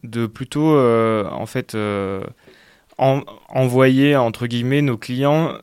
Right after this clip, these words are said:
vers d'autres guides qui sont, euh, les, les locaux de, de l'étape, on va dire. Euh, j'ai eu une demande il y a, je sais plus, un ou deux ans de ça, euh, pour aller faire du ski en Norvège. J'ai un copain en ce moment qui a déménagé, euh, juste à la frontière, il est côté finlandais.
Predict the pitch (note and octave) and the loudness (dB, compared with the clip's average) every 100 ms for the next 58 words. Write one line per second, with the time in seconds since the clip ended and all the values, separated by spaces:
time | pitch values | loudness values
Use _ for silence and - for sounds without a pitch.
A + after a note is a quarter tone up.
0 | - A#2 A#2 A2+ A2+ C3+ D3+ - C3+ C3 | -18 -6 -2 -2 -2 0 0 0 -2 -2
1 | C#3+ - A#2 - C3 C3 A#2 A2 G#2+ F2 | -6 -8 -8 -4 -2 -2 0 -2 -4 -4
2 | A2+ B2 C3+ C3+ C3 B2 B2+ C#3 C3+ B2+ | -2 0 2 2 0 0 0 2 0 0
3 | C#3+ B2 A#2 A2 G#2+ A#2+ B2 - F#2+ G#2 | -2 0 -2 -2 -2 -2 0 0 0 -2
4 | G2+ F#2+ G2+ _ - - _ G#2 G#2 G2+ | -4 -6 -10 _ -20 -20 _ -4 -2 0
5 | A2+ B2 C3 A#2+ A#2+ C3 B2+ A2 G#2 G2+ | 0 0 0 0 0 0 2 2 4 4
6 | G2+ G2 G2 G2 G2 G#2 - - F#2+ - | 4 2 0 -2 -4 -8 -16 -16 -16 -12
7 | G2+ G#2+ G2+ G#2 G#2 F#2+ G2+ G#2+ G#2 - | -8 -4 -4 -2 -4 -6 -6 -6 -6 -4
8 | A#2 A#2 - - - - F#2 G2 F2+ E2+ | -6 -6 -16 -20 -20 -20 -6 -2 -2 -4
9 | A2+ G#2+ G#2 A2+ G#2+ G#2+ - C3+ A2+ G#2 | -2 -2 0 -2 -4 -6 -2 0 0 0
10 | A2+ D#3 C#3 A2 D3 _ _ _ _ _ | 0 0 -2 -8 -18 _ _ _ _ _
11 | _ _ _ _ A2+ A2+ A#2 B2+ C#3 C3 | _ _ _ _ 0 2 2 2 2 2
12 | - B2 B2 B2+ B2 G#2 A2+ B2 B2 A2+ | 0 -2 -2 -2 -2 -4 -2 -2 -2 -2
13 | A#2 A#2+ A#2 G2+ F#2+ G2 G2 A#2+ B2+ A2+ | -2 -2 -2 -2 -6 -8 -10 -12 -4 0
14 | A2 - A2 B2 A2+ G#2 G2 - G#2 G#2+ | 0 -2 -6 -2 -2 -4 -8 -10 -8 -6
15 | G#2+ A2 | -4 -4